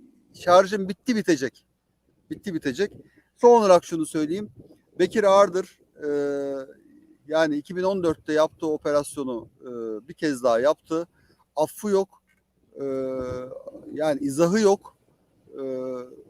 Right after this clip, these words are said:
ya, işlediği suçtur bir kere ve çok ciddi vicdani ve ahlaki bir sorundur. E, yani, e,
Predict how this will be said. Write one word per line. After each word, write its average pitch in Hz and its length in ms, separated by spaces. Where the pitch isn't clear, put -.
ya, 143 120
işlediği 190 460
suçtur 214 440
bir 196 80
kere 202 320
ve 185 80
çok 220 220
ciddi 190 360
vicdani 185 500
ve 202 60
ahlaki 170 460
bir 139 60
sorundur. 127 460
E, 131 80
yani, 156 440
e, 147 100